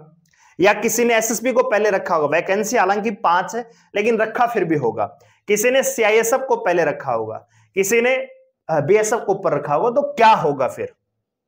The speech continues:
देखिए भाई, एक चीज आप समझ लीजिए, जैसे हरियाणा की मैं बात करूं तो भैया आपने एक चीज समझी होगी कि एसएससी जीडी की जो कट ऑफ लगी है एक सौ चौंतीस पॉइंट कुछ पे लगी, यानी एक सौ चौंतीस नंबर जिसके थे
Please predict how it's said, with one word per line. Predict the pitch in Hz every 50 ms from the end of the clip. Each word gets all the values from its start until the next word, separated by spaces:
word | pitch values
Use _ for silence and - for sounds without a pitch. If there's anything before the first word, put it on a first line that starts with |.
| _ _ _ _ - - - 135
देखिए | 139 175 196 196 196 196
भाई, | 165 120 104 - - - _ _ - - _ _ -
एक | 185 214 240 233 240
चीज | - 277 262 269
आप | 262 262
समझ | 254 - 196 175 160 139
लीजिए, | 139 127 120 113 117 127 135 131 - - - _ _ _ _ -
जैसे | 131 185 - 320 320 269 240
हरियाणा | 190 180 170 170 175 185 190 202 226 247
की | 226 - 254
मैं | 240 247 -
बात | 180 180 175 - - -
करूं | 135 120 110 110 107 - _ _ _ _ _ _ _ _ _ -
तो | 220
भैया | 190 208 226 247 247
आपने | 233 226 226 233 233 - 240 247
एक | 247 233 247
चीज | - 254 240 - -
समझी | 202 190 190 180 208 202
होगी | 185 175 175 196 220
कि | 220 247 226 - - 180
एसएससी | 185 196 190 - - 226 226 - - 269 262
जीडी | 190 160 180 190 180 185 214
की | 202 220 233
जो | 202 240
कट | 247 - 196 170 -
ऑफ | 220 226 220 -
लगी | 165 151 143 143 139 127
है | 135 156 214 269 - - _ _ _ _ _ -
एक | 190 220 220 -
सौ | - 262 262 262
चौंतीस | 262 - 240 226 233 220 233 - 269 247 - - -
पॉइंट | 233 262 247 226 220 220
कुछ | 233 - -
पे | - 190
लगी, | 160 143 127 123 131
यानी | 143 165 208
एक | 220 214 208 -
सौ | - 247
चौंतीस | 240 247 233 208 208 208 - 254 240 220
नंबर | 208 196 196 190 185 185
जिसके | 170 170 170 170 165 147
थे | 135 - 190 233 240